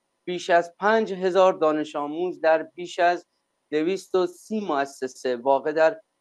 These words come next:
بیست و پنج استان از سی و یک استان کشور تحت تاثیر مسمومیت‌های مشابه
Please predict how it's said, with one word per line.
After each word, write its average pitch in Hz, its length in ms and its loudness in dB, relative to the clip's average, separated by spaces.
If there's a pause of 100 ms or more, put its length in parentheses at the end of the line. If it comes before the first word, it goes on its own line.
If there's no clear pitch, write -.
(160)
بیست 143 240 -12
و 147 80 0
پنج 202 560 -2
استان 139 640 -4
از 135 100 -6
سی - 180 -8
و 143 40 -2
یک 139 280 -2
استان 135 440 -4
کشور 160 640 4 (600)
تحت 196 220 2
تاثیر 175 760 -2 (240)
مسمومیت‌های 139 920 -2
مشابه 143 760 -2